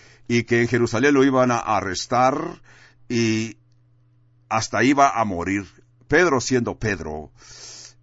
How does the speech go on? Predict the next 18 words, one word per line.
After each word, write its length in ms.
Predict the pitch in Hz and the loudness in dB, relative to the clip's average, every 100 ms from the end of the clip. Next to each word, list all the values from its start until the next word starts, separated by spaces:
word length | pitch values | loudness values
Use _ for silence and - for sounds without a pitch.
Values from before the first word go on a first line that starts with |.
| _ _ - | _ _ -10
separó 460 | - 107 98 110 | -4 -4 -2 -2
a 40 | 104 | -2
Jesús 380 | 98 117 117 | -2 -2 0
aparte 800 | 92 - 110 107 - 117 120 107 | -4 -2 0 0 0 2 2 0
y 140 | 98 104 | -6 -6
comenzó 500 | 107 101 95 - 120 | -4 -4 -2 -2 -2
a 100 | 117 | -2
convenirle 680 | 107 92 92 104 127 120 101 | -4 -4 -2 0 2 0 -2
diciendo, 720 | 92 - 117 104 87 69 - - - - - | -4 -2 0 0 -4 -8 -12 -20 -20 -20 -20
"Señor, 1500 | - - - - - - - - - 82 78 110 135 95 82 | -14 -12 -10 -10 -10 -10 -10 -8 -6 -8 -4 0 0 -2 -4
no 140 | 101 | -4
vamos 240 | 104 104 95 | -2 -4 -6
a 80 | 87 | -6
permitir 500 | 82 76 76 127 123 | -8 -8 -4 -4 -4
que 140 | 101 | -6
eso 200 | 107 95 | -6 -8
te 140 | 87 87 | -10 -10
suceda". 600 | 76 - 107 82 62 | -10 -4 -4 -4 -10